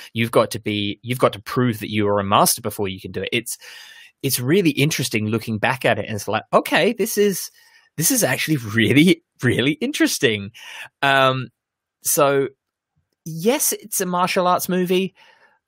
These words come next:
but it's more than that, and it does all of those things very well. The action sequences are really good. The drama is really good. The,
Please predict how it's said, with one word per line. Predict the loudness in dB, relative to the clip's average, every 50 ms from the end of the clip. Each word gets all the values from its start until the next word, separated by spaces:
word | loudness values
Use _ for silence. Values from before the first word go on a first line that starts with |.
| _ _ _ _ _ _ _ _ _ 4
but | 6 8 8
it's | 8 6 6 6
more | 6 8 8 6
than | 4 4 -2 -2
that, | 0 0 0 0
and | -2 0 0
it | 0 0 2
does | 2 4 4 4 4 2 0 -2 -2
all | -2 -2 -2 -2
of | -4 -2
those | -2 -2 -2 -4
things | -6 -6 -8 -6 -4
very | -4 -2 -2 2
well. | 2 4 4 4 2 -2
The | -4 -2 -2 -2 0 0
action | 0 0 0 -2 -4 -4
sequences | -4 -6 -6 -6 -8 -8 -6 -6 -6 -6 -8 _ _ 4
are | 6 6 8 6 6 2 0 -10
really | -10 -8 -2 4 6 6 6 6 2 2
good. | 2 2 2 2 -4 -10 -16 -20 -20 -20 _ -8
The | -6 -6
drama | -6 -4 -2 2 2 2 2 2 -2 -4 -6 -6 -4
is | -4 -4 -4 -4 -6 -8
really | -8 -6 -4 -2 -2 -2 -4 -4
good. | -2 -2 0 0 -2 -4 -8 -10 -10
The, | -10 -8 -8 -8 -10